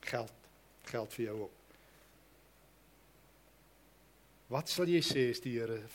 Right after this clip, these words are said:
vra, soos hy vir Jesaja gevra het? "Wie sal ek stuur? Wie sal ek stuur?"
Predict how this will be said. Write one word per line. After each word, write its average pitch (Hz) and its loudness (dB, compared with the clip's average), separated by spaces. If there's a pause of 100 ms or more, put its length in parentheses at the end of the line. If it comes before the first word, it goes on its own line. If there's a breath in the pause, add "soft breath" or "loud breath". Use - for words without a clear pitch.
vra, 110 -4 (260)
soos - -6
hy 120 -2
vir 117 0
Jesaja 107 -2
gevra 98 -10
het? - -18 (320 loud breath)
"Wie 123 -6
sal 139 0
ek 139 -4
stuur? - -6 (1160)
Wie 113 -10
sal 123 0
ek - -6
stuur?" 104 -6